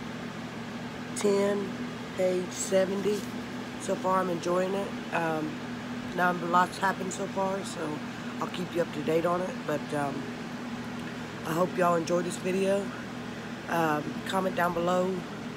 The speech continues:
what y'all think of this, the City of Brass, and let me know what y'all think, and let me know if it's your favorite. Um, let me know who your favorite characters are, and like, comment, and subscribe. And, um,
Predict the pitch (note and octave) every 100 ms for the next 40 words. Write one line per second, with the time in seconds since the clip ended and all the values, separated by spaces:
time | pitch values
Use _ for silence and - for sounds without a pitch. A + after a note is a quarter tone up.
0 | - - - - - - E3+ - E3 D#3+
1 | F3 E3 E3+ - - D#3+ - - - -
2 | - D#3+ - F#3 E3 D#3+ - E3+ E3+ F3+
3 | - - - D#3+ D#3 D3+ D3+ D#3 E3 E3
4 | D#3+ D#3+ E3+ D3+ F3 F3+ F3+ - - -
5 | - - - C#3+ C#3 C3+ D3 D#3 D3+ -
6 | - E3 D#3 D#3+ E3 D#3+ F#3 F#3 - -
7 | D3+ D3 C#3+ D3 - - - - - -
8 | - - - D#3+ E3 D#3+ E3 E3+ D#3+ D#3+
9 | F3+ E3+ D#3+ E3+ E3+ F3 F3 F3 E3 -
10 | D3 D3+ D3 D3+ - - - - - -
11 | E3+ E3 - F3 E3 E3 D#3+ D#3 - F3
12 | E3+ F3+ F#3+ - - - - - - D#3+
13 | D#3 D3+ D3+ D#3 - D3 D3+ C#3+ C#3